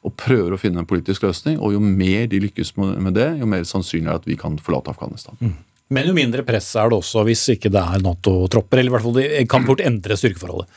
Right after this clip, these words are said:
Speaker 1: Altså, vi står overfor et brut-, brutalt dilemma, eh, enten å fortsette å være der, og dermed,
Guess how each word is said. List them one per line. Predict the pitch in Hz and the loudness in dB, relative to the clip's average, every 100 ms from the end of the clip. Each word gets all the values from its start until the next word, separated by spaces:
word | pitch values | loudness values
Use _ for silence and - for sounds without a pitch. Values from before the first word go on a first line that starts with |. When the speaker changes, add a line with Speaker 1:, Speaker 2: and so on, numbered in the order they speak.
| - - - - | -20 -20 -16 -8
Speaker 1:
Altså, | 139 | -4
vi | 190 | -2
står | 165 160 | 0 0
overfor | 123 | 0
et | 131 | -2
brut-, | 165 151 - 117 | -2 -2 -4 -6
brutalt | 139 120 92 - | -2 0 0 0
dilemma, | 151 113 139 196 110 - | 2 2 2 0 -2 0
eh, | 127 131 | 2 4
enten | 127 98 131 | 2 2 2
å | 151 | 2
fortsette | 151 - - 104 - - 113 120 | -2 -10 -4 -4 -4 -2 0 4
å | |
være | 123 95 87 | 4 2 0
der, | 131 160 - | 0 -2 -2
og | 117 | 2
dermed, | 107 98 104 113 | 2 2 2 2